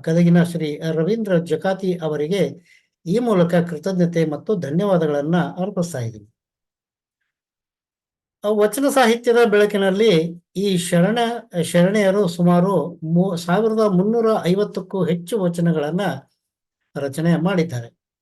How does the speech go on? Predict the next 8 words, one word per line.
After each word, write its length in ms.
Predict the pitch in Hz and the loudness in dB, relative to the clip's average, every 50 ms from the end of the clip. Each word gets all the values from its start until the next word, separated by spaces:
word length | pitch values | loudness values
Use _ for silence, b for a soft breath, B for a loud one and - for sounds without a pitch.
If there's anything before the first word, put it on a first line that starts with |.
| _ _ _ _ _ _ _ _ | _ _ _ _ _ _ _ _
ಸಂಸ್ಕೃತ 500 | - - 247 262 233 - - 233 233 233 | -4 -4 -2 -2 -2 -4 -6 -2 2 2
ಭಾಷೆಯ 600 | 220 202 165 165 185 185 175 208 190 185 190 196 202 190 - - B B B B B B - 131 131 | 2 4 4 2 2 2 2 0 0 0 0 0 -2 -4 -6 -10 B B B B B B -16 -10 -4
ವೇದ 240 | 147 175 220 247 240 | 0 2 2 4 2
ಉಪನಿಷತ್ತುಗಳ 960 | 233 165 160 160 170 214 214 214 180 - 180 170 170 175 165 165 160 160 151 | 2 0 -2 -2 -2 0 0 0 -2 -2 -6 -4 -2 0 2 2 2 2 0
ವೈದಿಕ 480 | 143 139 147 160 190 208 220 208 - 180 165 151 135 131 b b b b b b b b b _ _ _ _ _ _ _ | 0 -2 0 -2 0 0 -2 -2 0 0 0 0 -2 -6 b b b b b b b b b _ _ _ _ _ _ _
ಸಂಸ್ಕೃತಿಯಂಥ 840 | - - - 208 220 220 220 - 247 220 214 220 202 190 180 165 165 | -10 -2 0 0 0 0 -2 -4 -6 -2 0 0 0 0 0 0 2
ಆಲದ 560 | 160 156 139 143 165 196 240 247 240 226 208 | 0 0 0 0 0 0 2 2 2 2 2
ಮರದ 720 | 185 170 165 165 185 196 190 190 180 156 147 170 - | 2 2 4 2 2 2 2 2 2 2 0 -4 -12